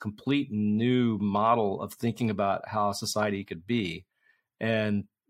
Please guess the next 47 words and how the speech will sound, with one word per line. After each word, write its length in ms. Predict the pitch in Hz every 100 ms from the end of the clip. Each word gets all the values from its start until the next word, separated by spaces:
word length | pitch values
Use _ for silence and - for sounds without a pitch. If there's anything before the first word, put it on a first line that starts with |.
| -
there's 280 | 117 143 143
gonna 120 | 143
be 60 | 131
some 160 | 123 113
people 280 | 135 135
that 80 | 117
are 20 | 107
gonna 120 | 107
use 220 | 104 110
this 180 | 107 -
moment, 320 | 110 104 104
and 100 | 101
they're 80 | 117
gonna 160 | 113 110
come 140 | 110
up 120 | 104
with 100 | 104
stuff 440 | - 107 98 - - - - _ -
that 340 | 104 98 -
is 440 | 113 107 95 95 - -
way 160 | 131 143
beyond 260 | 139 139 127
anything 380 | 127 - 120
you 140 | 113 117
and 100 | 113
I 80 | 110
are 120 | 104
thinking 340 | 104 123 120
about, 340 | 107 107 104 -
'cause 140 | 110
if 100 | 107
we 140 | 117
had 120 | 113 110
those 180 | 107
ideas, 340 | 107 101 110 101
that's 200 | 104 -
what 120 | 110
we'd 160 | 104 95
be 100 | 98
doing 240 | 107 104
right 180 | 90 87
now. 220 | 85 82 _ _ _ _ -
Um, 400 | 110 - 170 131
<laughs> 40 | -
but 180 | 160 -
this 200 | 147 151
is, 160 | -